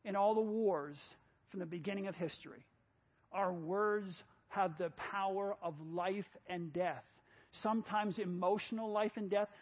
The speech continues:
sometimes physical life and death, sometimes spiritual life and death. We need to guard what we're saying. Deb and I talk about this when we do premarital counseling with, with, uh,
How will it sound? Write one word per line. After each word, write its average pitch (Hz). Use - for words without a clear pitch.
sometimes 208
physical 214
life 202
and 202
death, 208
sometimes 226
spiritual 262
life 208
and 202
death. 208
We 220
need 247
to 240
guard 214
what 226
we're 208
saying. 220
Deb 262
and 294
I 269
talk 233
about 208
this 214
when 202
we 202
do 202
premarital 202
counseling 196
with, 175
with, 180
uh, 175